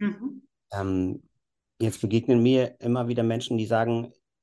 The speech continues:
Speaker 2: „Also ich weiß, dass das, was ich jetzt tue, nicht das Ding ist. Ich weiß aber auch nicht, was ich will.“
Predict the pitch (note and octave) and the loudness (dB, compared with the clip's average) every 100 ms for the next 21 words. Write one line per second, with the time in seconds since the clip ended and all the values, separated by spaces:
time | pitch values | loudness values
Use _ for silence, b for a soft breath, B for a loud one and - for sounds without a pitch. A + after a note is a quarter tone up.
0 | _ G2+ G2+ G2 A2 A#2+ B2 A2 - A2+ | _ -10 -6 -2 2 2 2 0 0 -2
1 | A2+ G#2 G#2 - B2+ C3 B2+ B2 B2 G#2+ | -2 -2 -4 -2 0 4 4 2 0 -4
2 | - A2+ C#3 F#3+ - - b b _ _ | -2 0 2 0 -4 -18 b b _ _
3 | _ _ _ _ G#2+ - A2 A2 G#2 G2 | _ _ _ _ -8 -2 0 2 2 2
4 | A2+ G#2 A2 A2 G#2 F2+ | 2 0 -4 -2 -2 -2